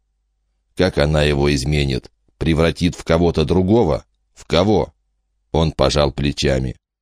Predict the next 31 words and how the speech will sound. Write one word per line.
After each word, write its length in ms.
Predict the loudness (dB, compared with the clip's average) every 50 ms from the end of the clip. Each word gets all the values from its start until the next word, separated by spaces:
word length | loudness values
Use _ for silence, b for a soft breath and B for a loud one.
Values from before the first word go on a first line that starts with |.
| _ _ _ _ _ _ _ _ _
"Просто 440 | -2 0 0 0 -2 -2 -2 -2 0
просил 420 | 0 0 0 0 2 0 0 0
беречь 440 | 2 0 2 2 2 2 0 -2 -4
книгу". 480 | -4 -2 0 0 0 0 -2 -4 -6 -8 _ _ _ _ _ _ _ _ _ _
Они 300 | -2 0 2 2 2 2
помолчали, 840 | 2 0 0 2 2 0 0 0 0 0 2 2 2 0 -2 -2 -6 _ _ _
потом 420 | -2 0 0 2 2 0 0 0 -2 _
Эмма 320 | 0 0 2 2 0 0
сказала: 640 | -2 0 0 0 0 2 2 2 2 2 0 -2 -4 -6 _ _ _ _ _
"Слушай, 580 | -10 -4 0 0 0 0 0 0 -2 -2 -4 -6 _ _ _ _
а 120 | -4 -4 -2
тебе 300 | 0 0 2 2 2 2
обязательно 640 | 2 0 0 0 0 -2 0 0 0 0 0 0
нужно 340 | 2 0 0 0 0 0 0
быть 220 | 2 0 0 2
рядом 320 | 2 2 2 2 2 0 -2
с 100 | -2 -2
тем, 280 | 0 0 0 0 -2 -6 _ _
кого 240 | 0 2 2 2
ты 120 | 0 0 -2
хочешь 400 | 0 0 0 0 -2 -2 0 -2
исцелить?" 600 | -2 -2 -4 -4 -2 0 0 0 0 -2 -6 -14 _ _ _ _ _ _ _ _ _ _ _
"Говорю 380 | -2 0 2 2 2 2 2 0
тебе, 400 | 0 0 0 2 2 0 0 -2 -6 _ _ _
он 200 | -2 0 2 2
не 80 | 0 0
хотел, 380 | 0 0 -2 0 0 0 0 0
чтобы 320 | 0 -2 -2 0 2 2 2
я 180 | 2 2 0
это 180 | 0 0 -2 -2
делал, 460 | 0 0 0 2 2 0 0 -2 -4